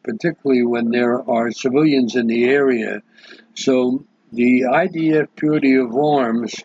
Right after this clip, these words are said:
uh, is something I think we can be proud of. And, and even though the Palestinian Authority and those who, uh, who hate Israel want to blame Israel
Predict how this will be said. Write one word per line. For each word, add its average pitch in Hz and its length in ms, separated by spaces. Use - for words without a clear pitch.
uh, 131 340
is 123 240
something 147 460
I 123 140
think 135 300
we 120 160
can 117 200
be 113 140
proud 143 400
of. 104 180
And, 107 280
and 117 500
even 147 400
though 135 260
the 120 240
Palestinian 123 880
Authority 127 760
and 123 200
those 139 320
who, 123 380
uh, 120 320
who 113 300
hate 131 400
Israel 120 640
want 143 200
to 131 60
blame 139 480
Israel 127 680